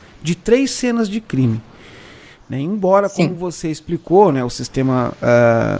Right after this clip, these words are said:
Speaker 1: de identificação
Speaker 2: Tinha
Speaker 1: francês,
Speaker 2: falhas.
Speaker 1: ele, ele era bem falho, ele também não era informatizado, né? Mas, de qualquer
Speaker 2: Uhum.
Speaker 1: maneira, eles falam assim, "Pô, a gente conseguiu aqui uma, eh, eh, uma,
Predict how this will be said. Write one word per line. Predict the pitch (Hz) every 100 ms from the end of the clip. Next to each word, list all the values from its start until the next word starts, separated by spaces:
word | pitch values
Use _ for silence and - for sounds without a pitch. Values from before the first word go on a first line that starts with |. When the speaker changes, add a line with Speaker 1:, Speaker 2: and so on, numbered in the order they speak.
| - - - -
Speaker 1:
de | 127
identificação | 135 139 - 135 - -
Speaker 2:
Tinha | 165 160
Speaker 1:
francês, | -
Speaker 2:
falhas. | 156 160 160 - - - _ _
Speaker 1:
ele, | 127
ele | 120
era | 113
bem | 117 147
falho, | - 143 165 156
ele | 151
também | 160 151 160
não | 196 170
era | 170 175
informatizado, | 156 139 127 123 - 147 135 165 - - _ _ _ _
né? | - 147 - - _ _ _ - _ -
Mas, | 175 220
de | -
qualquer | 175 165 247
Speaker 2:
Uhum. |
Speaker 1:
maneira, | 247 220 196
eles | 220 214
falam | - 208
assim, | 190 147
"Pô, | - 151
a | 123
gente | 117 -
conseguiu | 143 139 160 135 160
aqui | 156 143 175 -
uma, | 170 233 254 262 190 - - - _
eh, | 135 135 139 139 135 127 123 117 110 104 - - - - _ _ - -
eh, | 127 131 131
uma, | 135 143 156 160 147 131